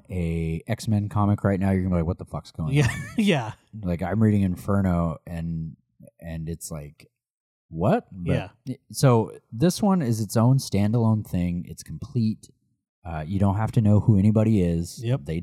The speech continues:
Speaker 1: they do that for you.
Speaker 2: Yeah.
Speaker 1: You can just jump in, enjoy it, love it,
Speaker 2: Yeah.
Speaker 1: and then tell somebody else to read it 'cause
Speaker 2: Yeah.
Speaker 1: it, it's going to happen.
Speaker 2: Yeah,
Speaker 1: It,
Speaker 2: definitely.
Speaker 1: it's inevitable.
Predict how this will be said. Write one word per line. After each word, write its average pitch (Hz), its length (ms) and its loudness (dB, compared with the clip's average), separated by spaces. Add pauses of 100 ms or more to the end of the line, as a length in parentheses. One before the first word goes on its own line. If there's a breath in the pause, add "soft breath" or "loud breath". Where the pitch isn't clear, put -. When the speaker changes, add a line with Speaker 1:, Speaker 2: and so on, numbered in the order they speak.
(120)
Speaker 1:
they 87 180 -4
do 98 240 -2
that 104 240 0
for 87 220 -2
you. 78 120 -2
Speaker 2:
Yeah. 101 200 -4 (840)
Speaker 1:
You 92 140 -2
can 98 180 0
just - 440 -2 (240)
jump 104 300 2
in, 123 440 2 (340)
enjoy 92 360 0
it, 117 180 -4
love 98 220 0
it, 120 100 2
Speaker 2:
Yeah. 110 220 -6
Speaker 1:
and 85 120 -6
then 92 120 -4
tell 104 120 0
somebody 120 280 2
else 139 180 2
to - 100 -4
read 73 140 -4
it - 140 -16
'cause 98 160 0
Speaker 2:
Yeah. 101 100 4
Speaker 1:
it, - 100 -2
it's 104 200 0
going 113 260 4
to 85 80 2
happen. 80 380 -4
Speaker 2:
Yeah, 113 160 -2
Speaker 1:
It, 95 80 -10
Speaker 2:
definitely. 98 280 0
Speaker 1:
it's - 140 -4
inevitable. 78 560 -4